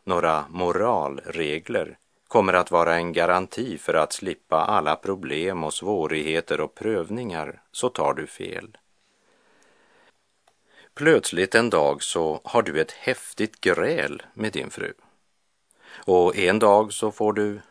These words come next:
plötsligt problem med det barn som Gud gett er. Och du kommer att upptäcka att du själv inte alltid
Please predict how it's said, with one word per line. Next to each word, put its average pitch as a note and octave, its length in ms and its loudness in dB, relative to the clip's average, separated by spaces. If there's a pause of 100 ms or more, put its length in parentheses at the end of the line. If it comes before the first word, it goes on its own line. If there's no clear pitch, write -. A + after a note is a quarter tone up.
(100)
plötsligt G2 520 0
problem E2 640 0
med F#2+ 120 -2
det F2+ 160 0
barn F2 560 0
som D#2+ 380 -6
Gud D#2 400 -8
gett - 440 -10
er. F2 220 -12 (960)
Och - 200 -6
du D#2 120 0
kommer E2 240 2
att E2+ 180 6
upptäcka F2+ 600 0
att F2+ 120 -4
du E2 160 -4
själv F2 500 -2
inte D#2+ 440 -2
alltid F2 920 -4